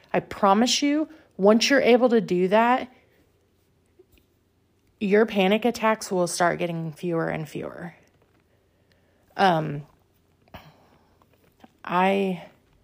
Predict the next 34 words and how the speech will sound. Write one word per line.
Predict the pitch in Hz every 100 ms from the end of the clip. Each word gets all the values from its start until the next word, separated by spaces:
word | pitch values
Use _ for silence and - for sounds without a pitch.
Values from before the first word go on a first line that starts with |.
| _ _ _ _ _ _ _ _ _ _
had | - 202 196
a | 185
really, | 180 190 196 185
really, | 190 180 175
really | 175 175
stressful | 175 - 180 - 175
day | 170
at | 160
work | 151 156
today. | - 185 196 202 - -
It | 170
seemed | - 175
like | 175 160
everything | 170 170 170 175 170
that | 160 - _ _ _ _ -
I | 165
touched | 165 180 170 - - _ _ _ _ _ _ _ _ -
was | 185 175 160 151 - - _
just | - 170 151 - - _ _ 156 - - - - _ _ _ _ 160
bonkers. | 160 160 165 165 160 - _ _ _ _ _ _
It | 175
just | 160 165 170
wasn't | 165 151 147
happening. | 151 151 156 156 156
And | 160 160 151 _ _ _ _ _ _ -
because | 190 208
I'm | 196 180
in | 165
finance, | - 190 190 170 165 -
the | 170
end | 175
of | 170
the | 160
month | 170 170 165